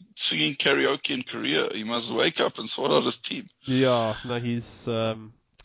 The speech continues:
Speaker 2: yeah, it's not looking great for him. Looks like he's gonna have to down.
Speaker 1: I'm calling you out, Matt. This is the call out. I'm
Speaker 2: Yeah.
Speaker 1: calling you out. Sort out your fantasy
Speaker 2: Yeah,
Speaker 1: team.
Speaker 2: bro, you're sitting pretty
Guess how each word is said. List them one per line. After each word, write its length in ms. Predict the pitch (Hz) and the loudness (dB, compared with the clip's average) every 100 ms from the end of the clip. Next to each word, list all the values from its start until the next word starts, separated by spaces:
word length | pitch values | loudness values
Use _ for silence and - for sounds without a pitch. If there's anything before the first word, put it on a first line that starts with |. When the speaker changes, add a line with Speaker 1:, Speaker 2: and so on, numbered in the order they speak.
| _ 117 | _ -10
Speaker 2:
yeah, 80 | |
it's 160 | 82 104 | -10 -10
not 100 | 131 | -10
looking 180 | 131 120 | -12 -10
great 260 | 120 110 | -8 -6
for 100 | - | -8
him. 60 | 117 | -8
Looks 140 | 120 | -8
like 120 | 123 117 | -8 -10
he's 80 | |
gonna 100 | 117 110 | -12 -12
have 80 | |
to 60 | 120 | -10
down. 320 | 107 104 104 - - - | -8 -6 -10 -16 -20 -6
Speaker 1:
I'm 180 | - - - - _ | -4 -2 -4 -8 _
calling 280 | - 196 202 | 6 8 8
you 100 | 190 | 8
out, 260 | 175 160 - | 8 6 4
Matt. 240 | 135 143 - 139 | 0 0 -4 -2
This 180 | 143 | 0
is 120 | 170 147 | 0 -2
the 80 | 160 | -4
call 320 | - 160 135 | 0 2 4
out. 240 | 104 - - - | 2 -2 -14 -4
I'm 60 | 143 | 0
Speaker 2:
Yeah. 100 | 147 | 2
Speaker 1:
calling 280 | 156 151 151 | 4 2 2
you 160 | 143 135 | 2 6
out. 320 | 120 113 - - - | 6 4 -2 -14 -8
Sort 260 | - 139 | -4 2
out 220 | 123 120 - | 2 2 -2
your 80 | |
fantasy 340 | 113 113 120 165 | -2 -2 0 2
Speaker 2:
Yeah, 200 | 262 285 | 2 2
Speaker 1:
team. 20 | 202 | 0
Speaker 2:
bro, 80 | |
you're 180 | 208 220 | 0 0
sitting 280 | 277 320 254 | -2 -2 -4
pretty 480 | - - - 120 | -6 -6 -4 -6